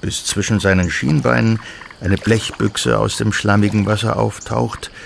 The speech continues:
Durch Löcher, die Willi in die Seiten gebohrt hat, läuft das Wasser ab. Willi stapft ans Teichufer, schaut prüfend seine Beine an, wischt sie mit einem alten Tuch trocken und widmet sich dann dem Inhalt der Büchse.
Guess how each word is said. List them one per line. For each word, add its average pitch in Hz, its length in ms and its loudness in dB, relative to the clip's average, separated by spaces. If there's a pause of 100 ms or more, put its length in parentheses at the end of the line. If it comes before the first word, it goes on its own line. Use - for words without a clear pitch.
(340)
Durch - 220 -4
Löcher, 110 380 2
die 101 240 0
Willi 113 240 4
in 107 100 4
die 98 100 4
Seiten 123 340 2
gebohrt 127 380 0
hat, 120 180 0
läuft 101 600 0 (140)
das - 240 -6
Wasser - 320 -4
ab. - 180 -6 (1120)
Willi 139 280 4
stapft - 380 -4
ans 90 300 -2
Teichufer, 92 760 -4 (600)
schaut 120 260 0
prüfend 147 340 0
seine 123 220 2
Beine 92 340 2
an, 135 220 2
wischt 123 240 -2
sie - 140 -4
mit 104 160 0
einem 85 200 0
alten 82 360 -4
Tuch - 240 -10
trocken - 420 -6 (560)
und 92 180 0
widmet 175 300 2
sich - 220 -4
dann 120 340 2
dem 95 200 -2 (120)
Inhalt 90 680 0 (140)
der 104 80 2
Büchse. - 400 -6